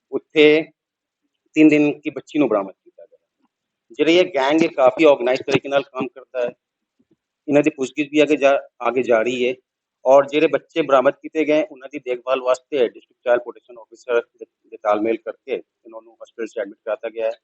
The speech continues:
ਔਰ ਇਹਦੇ ਵਿੱਚ ਦੋ ਮਾਡਿਊਲ ਹਾਲੇ ਤੱਕ ਸਾਹਮਣੇ ਆਏ, ਇੱਕ ਜਿਹੜਾ ਮੋਗੇ ਵਾਲਾ ਮਾਡਿਊਲ ਹੈ,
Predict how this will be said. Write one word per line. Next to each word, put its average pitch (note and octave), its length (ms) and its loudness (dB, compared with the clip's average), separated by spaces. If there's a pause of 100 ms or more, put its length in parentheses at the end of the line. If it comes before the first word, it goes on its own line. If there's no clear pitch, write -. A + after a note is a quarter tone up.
(1000)
ਔਰ D3 680 4 (220)
ਇਹਦੇ D#3 160 2
ਵਿੱਚ F3+ 220 4
ਦੋ D#3+ 180 2
ਮਾਡਿਊਲ D#3 380 4
ਹਾਲੇ C#3+ 140 2
ਤੱਕ D3 140 -4
ਸਾਹਮਣੇ G#2+ 380 -2
ਆਏ, G2+ 240 -4
ਇੱਕ B2+ 120 -2
ਜਿਹੜਾ C3+ 140 0
ਮੋਗੇ A#2+ 300 0
ਵਾਲਾ C3+ 200 2
ਮਾਡਿਊਲ C3+ 400 -2
ਹੈ, C#3+ 80 -4